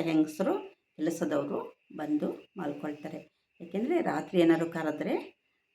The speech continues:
ಗೊತ್ತಾಗೋದಿಲ್ಲ ಅಂತ ಅವಳ ಕಾವಲಿಗೆ ಮತ್ತೆ ಇಬ್ರು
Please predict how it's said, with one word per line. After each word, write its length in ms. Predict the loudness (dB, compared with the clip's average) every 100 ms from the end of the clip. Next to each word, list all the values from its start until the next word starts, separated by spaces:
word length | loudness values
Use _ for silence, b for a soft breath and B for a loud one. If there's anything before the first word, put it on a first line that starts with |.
| -8
ಗೊತ್ತಾಗೋದಿಲ್ಲ 680 | -6 -4 -2 -2 -2 -2 -2 -4 -8 -20 _ -6
ಅಂತ 260 | -6 -4 -4 -2
ಅವಳ 360 | -2 0 0 0 -4 -6 -10
ಕಾವಲಿಗೆ 920 | -6 0 0 0 -2 -2 -4 -8 _ _
ಮತ್ತೆ 540 | -14 -10 -12 -12 -16 _ _ _ -2
ಇಬ್ರು 600 | -2 0 -2 -2 -4